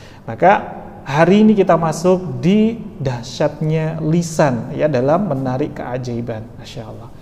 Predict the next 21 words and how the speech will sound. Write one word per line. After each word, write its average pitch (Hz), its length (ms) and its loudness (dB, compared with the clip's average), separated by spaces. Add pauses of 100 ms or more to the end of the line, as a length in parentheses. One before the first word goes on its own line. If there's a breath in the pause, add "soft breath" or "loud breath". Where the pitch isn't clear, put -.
(400 loud breath)
Nah, 113 160 -6
kita 147 240 2
awali 151 240 6
dulu 127 320 -2 (1500 loud breath)
dari 185 480 4
sebuah 156 720 2 (220)
riset. 165 480 0
Ada 214 320 6
sebuah 165 320 2
penelitian, 170 640 4
Bapak 117 160 0
Ibu. 113 220 -8 (500)
Sebuah 139 400 4
apa? 170 160 6 (1120)
Sebuah 135 320 -2
penelitian. 127 560 -2 (320 loud breath)
Ini 196 240 6
yang 208 160 4
meneliti 190 800 4 (400)
sudah 165 320 2
almarhum, 143 560 2